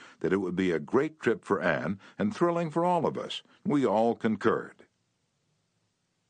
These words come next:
The same psychology was used by an X-ray manufacturer to sell his equipment to one of the largest hospitals in Brooklyn. This hospital was building an addition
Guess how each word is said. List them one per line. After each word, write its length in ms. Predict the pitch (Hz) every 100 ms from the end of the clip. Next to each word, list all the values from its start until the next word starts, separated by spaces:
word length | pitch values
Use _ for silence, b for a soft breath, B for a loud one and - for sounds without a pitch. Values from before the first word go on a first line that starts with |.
| _
The 120 | 98
same 300 | 95 175 175
psychology 680 | 98 90 76 78 73 - 90
was 220 | 80 82
used 300 | 87 104 107
by 180 | 95 98
an 120 | 110
X-ray 440 | 117 139 - 90 80
manufacturer 880 | 73 69 65 60 73 - - 92 147 B B
to 120 | -
sell 300 | 101 170 170
his 140 | 160 120
equipment 500 | 113 107 - 95 98
to 80 | 92
one 200 | 95 110
of 100 | 101
the 60 |
largest 500 | 101 92 110 120 117
hospitals 560 | - 82 - 76 85 92
in 140 | 104
Brooklyn. 460 | 92 85 - - - _ _ _ -
This 180 | 165
hospital 600 | - 156 151 - - 113
was 220 | 131 135 98
building 420 | 113 123 120 110
an 120 | 104
addition 520 | 110 110 95 62 55